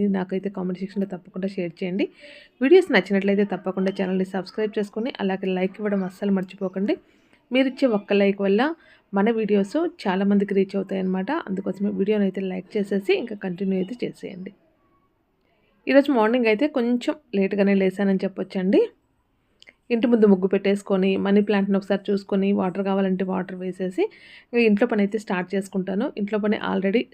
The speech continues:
స్టార్ట్ చేసే గుమ్మం ముందు అయితే ముగ్గు పెట్టాను.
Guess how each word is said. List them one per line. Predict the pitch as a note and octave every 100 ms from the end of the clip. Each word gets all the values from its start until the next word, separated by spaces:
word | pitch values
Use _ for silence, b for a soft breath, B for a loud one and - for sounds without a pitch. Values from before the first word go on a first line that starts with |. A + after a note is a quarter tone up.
| _
స్టార్ట్ | - F#3 F#3+ G3 -
చేసే | F#3+ F#3+ G3 A#4 b b b _
గుమ్మం | G#3 A3+ A#3+
ముందు | G#3 F#3+
అయితే | G#3 F4
ముగ్గు | B3 F#3
పెట్టాను. | E3 - D#3+